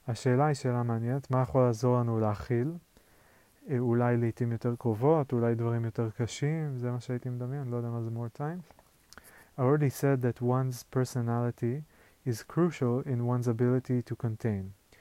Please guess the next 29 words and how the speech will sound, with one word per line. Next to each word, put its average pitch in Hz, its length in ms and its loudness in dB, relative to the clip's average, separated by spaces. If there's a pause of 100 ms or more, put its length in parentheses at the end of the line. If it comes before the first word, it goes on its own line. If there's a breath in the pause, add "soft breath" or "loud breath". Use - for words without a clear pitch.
(300 soft breath)
Yet, 127 480 0
I 123 140 0
also 160 320 2
talked 120 340 -2
about 120 260 0
the 117 100 -2 (120)
safety 156 300 2
net 117 260 -2
of 110 200 -4
boundaries 123 580 2 (420 loud breath)
that 117 200 2
are 120 100 2 (100)
also 156 280 4
crucial 120 480 -2
at - 80 -6
times 123 320 0
in 117 100 0
our 113 160 0
daily 123 300 4
struggles 117 460 0
to - 100 -6
contain. 104 540 -6 (760 loud breath)
אוקיי, 123 320 0
אז 107 100 -2
בעצם 143 300 0
היכולת 151 520 2
שלנו 120 360 0
להכיל 175 580 0
נובעת 135 640 -2